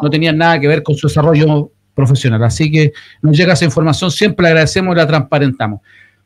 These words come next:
Pregunta final, y aquí somos los socios del desierto, y aquí no andamos por las ramas ni decimos las cosas como son.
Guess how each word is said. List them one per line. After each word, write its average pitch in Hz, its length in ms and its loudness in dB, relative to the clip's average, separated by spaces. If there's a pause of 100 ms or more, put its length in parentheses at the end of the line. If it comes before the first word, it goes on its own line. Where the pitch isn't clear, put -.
(160)
Pregunta 302 480 2
final, 285 320 4
y 214 40 2
aquí 320 500 0
somos 247 340 0
los 220 140 2
socios 262 300 -2
del 202 160 0
desierto, 214 440 0
y 180 60 4
aquí 262 300 2
no 226 100 4
andamos 220 640 2
por 208 140 2
las 202 120 2
ramas 233 380 2
ni 214 260 0
decimos 226 360 0
las 196 100 0
cosas 170 240 -6
como 143 180 -2
son. 104 240 -10